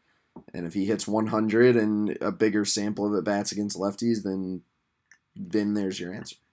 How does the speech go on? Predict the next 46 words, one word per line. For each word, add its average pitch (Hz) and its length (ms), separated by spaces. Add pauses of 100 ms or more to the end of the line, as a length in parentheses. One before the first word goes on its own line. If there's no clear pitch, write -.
(1300)
As 170 180
it 180 40
relates 175 340
to 147 80
Reese 139 220
Olson, 143 380
I 107 120
think 185 140
he's 147 120
gonna 135 160
have 123 120
to 110 80
do 117 180
that 113 320
another 110 300
time 104 320
or 101 60
two 95 220
to 95 80
stay 101 340
in 104 80
the 104 80
rotation. 101 760
We 90 120
got 101 200
Matt 104 240
Manning 98 340
coming 95 300
in. 92 260
He'll 95 260 (260)
take 101 240
over 95 220
this 92 180
spot 92 460
that 92 120
has 90 140
been 92 200
filled 92 260
with 90 200
bullpen 90 400
days. 90 420
Skubal 95 380
should 90 220
be 92 120
back 90 340
soon. 98 720